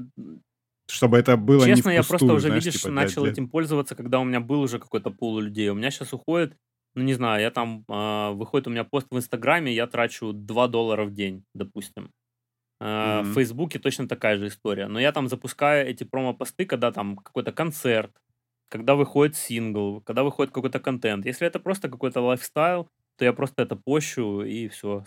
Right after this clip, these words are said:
Speaker 1: спасибо, до свидания.
Speaker 2: Мгм.
Speaker 1: Вот, поэтому надо плюс понять, э, вот выходит у вас релиз, надо заложить, э, то есть сколько он будет стрелять. Есть же ж, э, период, когда он просто заколебет все,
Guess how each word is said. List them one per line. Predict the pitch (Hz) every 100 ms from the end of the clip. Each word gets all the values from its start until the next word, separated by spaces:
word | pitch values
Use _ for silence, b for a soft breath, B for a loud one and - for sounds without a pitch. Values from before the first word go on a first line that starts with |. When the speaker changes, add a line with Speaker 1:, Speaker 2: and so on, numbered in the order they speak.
| _
Speaker 1:
спасибо, | - 117 104
до | 98
свидания. | - 104 110 110 - _ _ _ _ -
Speaker 2:
Мгм. | 120 117
Speaker 1:
Вот, | 113 135
поэтому | 123 139 185 185 185 175 175 170 160 156 147 135
надо | 135 156 151
плюс | 151 151
понять, | - 139 147 156 - -
э, | 104 104 113 -
вот | 120 113
выходит | 123 - 160 139
у |
вас | 127 123
релиз, | 127 120 104 - - -
надо | 113 131
заложить, | 120 117 113 117 156 - - _ _ _ -
э, | 131
то | -
есть | 131
сколько | - 165 165
он | 139
будет | 127 135
стрелять. | - 127 117 98 98 -
Есть | 110 113 131
же | 123
ж, | - - 120
э, |
период, | - 131 131
когда | - 120
он | 117
просто | 110 131 - 117 110
заколебет | 107 120 117 117 175 202
все, | - 120